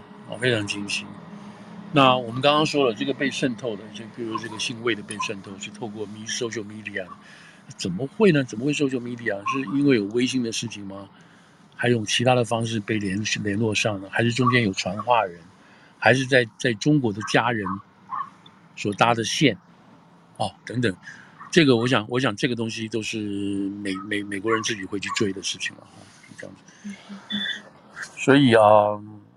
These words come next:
Speaker 1: 所以这，就这件事情就到，哦，我再，再讲一个这个，这个结果。那在这个，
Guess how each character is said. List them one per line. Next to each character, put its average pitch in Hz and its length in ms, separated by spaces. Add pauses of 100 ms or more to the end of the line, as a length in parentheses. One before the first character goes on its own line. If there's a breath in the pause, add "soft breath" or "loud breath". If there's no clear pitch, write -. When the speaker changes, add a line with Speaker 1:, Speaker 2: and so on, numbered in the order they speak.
(140)
Speaker 1:
所 143 160
以 131 100
这， 185 140
就 156 180
这 170 140
件 147 160
事 127 140
情 101 180
就 113 100
到， 104 220
哦， 139 100
我 117 140
再， 170 140
再 160 100
讲 110 180
一 117 40
个 120 100
这 117 100
个， 110 140
这 110 160
个 107 120
结 101 140
果。 107 140
那 151 100 (160)
在 175 160
这 156 120
个， 117 440